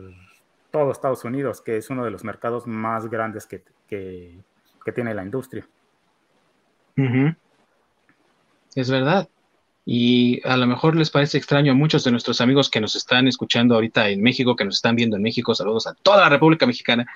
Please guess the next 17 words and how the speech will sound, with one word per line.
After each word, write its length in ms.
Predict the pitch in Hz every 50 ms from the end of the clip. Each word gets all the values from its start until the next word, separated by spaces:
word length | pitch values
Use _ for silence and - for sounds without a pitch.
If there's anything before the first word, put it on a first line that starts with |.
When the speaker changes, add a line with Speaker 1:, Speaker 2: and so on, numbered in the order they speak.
| - - - - _ _ _ _
Speaker 2:
porque 500 | - 175 190 196 185 - - 180 185 185 - - - _ _ -
no 120 | 127 131 131
solamente 440 | - 143 135 131 131 135 135 139 131
en 40 | 127
la 40 | 123
Ciudad 160 | 139 143 143
de 60 | 151
México, 260 | 147 147 151 151 156
sino 200 | 147 139 123 113
también 240 | - 117 113 120 120
en 80 | 123 127
otras 240 | 131 - 127 113 -
partes, 400 | - 165 185 180 - 170 160 -
como 260 | - 127 117 113 110
lo 80 | 113
es 140 | 123 123 -
Monterrey, 500 | 127 139 151 - 196 180 175 180 208 202